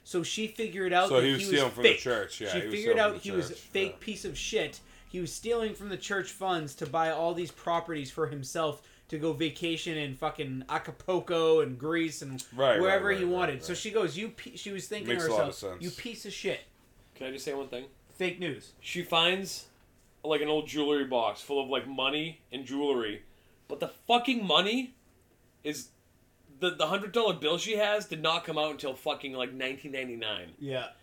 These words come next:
Speaker 3: It's back in the eighties, they would have the old school, and that just
Speaker 2: Right.
Speaker 3: pisses me off being a fucking currency
Speaker 2: No,
Speaker 3: thing.
Speaker 2: I'm, dude, there, there was a lot of inaccuracy.
Speaker 3: There wa-, but that's such a,
Speaker 2: <laughs>
Speaker 3: like, a, a, a, such a big detail, but not really. You know what I
Speaker 2: Yeah.
Speaker 3: mean?
Speaker 2: So it's the low cut jeans, but we'll get to that later.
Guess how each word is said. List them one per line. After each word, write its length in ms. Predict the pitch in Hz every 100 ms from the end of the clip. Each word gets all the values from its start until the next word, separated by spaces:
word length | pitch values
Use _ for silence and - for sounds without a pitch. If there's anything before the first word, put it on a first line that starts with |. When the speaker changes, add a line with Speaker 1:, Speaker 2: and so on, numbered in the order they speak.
| -
Speaker 3:
It's 220 | 131 127 - _ _ _
back 260 | 147 185
in 60 | 196
the 40 |
eighties, 280 | 208 170 190
they 100 | 165
would 80 | 156
have 140 | 160 147
the 80 |
old 280 | 131 139 147
school, 280 | - - 113
and 80 | 98
that 100 | 120
just 140 | 113
Speaker 2:
Right. 100 | 104
Speaker 3:
pisses 240 | 175 165 160
me 100 | 151
off 240 | 147 131
being 180 | - 139
a 60 | 120
fucking 400 | - 127 127 117
currency 400 | - 131 120 233
Speaker 2:
No, 60 | 277
Speaker 3:
thing. 320 | 254 220 202
Speaker 2:
I'm, 40 | 175
dude, 220 | 185 202
there, 100 | 214
there 160 | 220 220
was 140 | 185
a 40 |
lot 280 | 180 156 156
of 120 | 147
inaccuracy. 840 | 131 127 120 110 - - 107 - -
Speaker 3:
There 180 | 170 170
wa-, 120 | 151 131 -
but 120 | 214
that's 260 | 269 294 294
such 180 | 311 302
a, 60 |
Speaker 2:
<laughs> 60 | 294
Speaker 3:
like, 140 | 269
a, 280 | - 214 185 - _ _ _ 202
a, 60 |
a, 140 | 208 190 - 180 -
such 240 | - 233
a 60 | 226
big 320 | 160 220 165
detail, 400 | 202 220 214 170
but 180 | 151 151
not 360 | 180 185 156
really. 360 | 147 175 151 110
You 80 | 107
know 80 | 139
what 80 | 156
I 80 | 156
Speaker 2:
Yeah. 140 | 190
Speaker 3:
mean? 80 | 190
Speaker 2:
So 220 | - 143
it's 100 | 135
the 60 | 139
low 200 | 135 131
cut 220 | - 113
jeans, 360 | - 110 101 95
but 120 | 120
we'll 120 | 123
get 180 | 123 120
to 80 | 123
that 220 | 113 110
later. 340 | 110 107 101